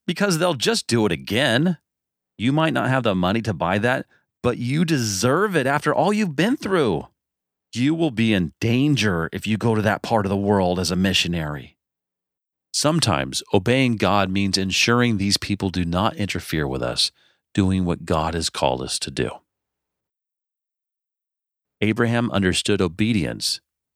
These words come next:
is worship. Genesis twenty-two five B. "The lad and I will go yonder and worship,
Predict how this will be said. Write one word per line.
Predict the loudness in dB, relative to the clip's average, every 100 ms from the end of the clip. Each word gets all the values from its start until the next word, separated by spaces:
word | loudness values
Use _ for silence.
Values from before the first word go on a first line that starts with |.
| _
is | -4 0
worship. | 0 0 -4 -10 _ _ _ _ _ _ _ _ _
Genesis | -2 0 2 0 0 -2
twenty-two | 0 0 2 2 2 2 0
five | -4 -4 -2 -4 -4
B. | -6 -6 -12 -18 _ _ _ _ _ _ _ -2
"The | 0
lad | 2 0 0
and | 0
I | 2 2
will | 0
go | 2 0
yonder | 2 2 2 2 0
and | 0 0
worship, | 0 0 -2 -6 -10